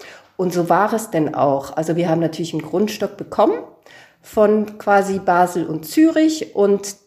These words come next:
dann füllten sich diese Hallen ganz schnell. Also es sind zum Teil Unternehmen, die uns, ähm, ihre Produktionsüberschüsse, ähm, geben, aber es sind auch ganz viele Menschen,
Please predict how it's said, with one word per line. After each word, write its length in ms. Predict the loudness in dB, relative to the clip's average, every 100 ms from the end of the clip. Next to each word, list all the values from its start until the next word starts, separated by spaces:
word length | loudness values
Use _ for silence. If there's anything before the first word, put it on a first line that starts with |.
| _
dann 300 | -6 -4 -4
füllten 540 | -4 -2 -2 -2 -8
sich 320 | -6 -8 -8
diese 600 | -10 -2 2 2 2 -2 -6 -16 -20 -20 -16 -6
Hallen 340 | -2 -2 -2
ganz 260 | -2 -2 -4
schnell. 460 | -6 -2 0 0
Also 200 | 0 -2
es 160 | -4 0
sind 260 | 0 0
zum 200 | -4 -6
Teil 300 | -4 -4 -2
Unternehmen, 920 | -4 -6 -4 -4 -2 0 0 2 0 -2 -18 -20 -20 _ _
die 400 | -4 -2 -2 -2
uns, 440 | 0 0 -2 -6 0
ähm, 420 | 2 2 0 -4 -6
ihre 240 | -4 -4
Produktionsüberschüsse, 1900 | -6 -6 -6 -6 -10 -2 2 2 0 -4 -4 -4 -2 -6 -2 0 2 2 0 0
ähm, 320 | 0 0 0
geben, 460 | 0 2 2 0 0
aber 240 | 0 0
es 140 | -4
sind 180 | -6 -6
auch 180 | -6 -8
ganz 380 | -6 -2 -2 -4
viele 220 | -4 -2
Menschen, 560 | 0 -2 -4 -4 -4